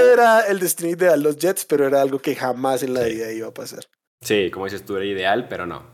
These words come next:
Speaker 2: No le iba a
Speaker 1: No iba
Speaker 2: hacer
Speaker 1: a
Speaker 2: eso
Speaker 1: pasar,
Speaker 2: a
Speaker 1: no
Speaker 2: Nueva
Speaker 1: iba a pasar.
Speaker 2: Inglaterra nunca.
Speaker 1: No
Speaker 2: Sí,
Speaker 1: le iba a
Speaker 2: no,
Speaker 1: hacer,
Speaker 2: no.
Speaker 1: es-, especialmente creo que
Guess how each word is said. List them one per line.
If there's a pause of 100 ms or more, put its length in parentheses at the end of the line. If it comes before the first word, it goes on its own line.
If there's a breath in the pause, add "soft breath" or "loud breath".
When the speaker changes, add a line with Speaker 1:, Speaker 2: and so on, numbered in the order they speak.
(420)
Speaker 2:
No
le
iba
a
Speaker 1:
No
iba
Speaker 2:
hacer
Speaker 1:
a
Speaker 2:
eso
Speaker 1:
pasar,
Speaker 2:
a
Speaker 1:
no
Speaker 2:
Nueva
Speaker 1:
iba
a
pasar.
Speaker 2:
Inglaterra
nunca.
Speaker 1:
No (800 loud breath)
Speaker 2:
Sí,
Speaker 1:
le
iba
a
Speaker 2:
no,
Speaker 1:
hacer,
Speaker 2:
no.
Speaker 1:
es-,
especialmente
creo
que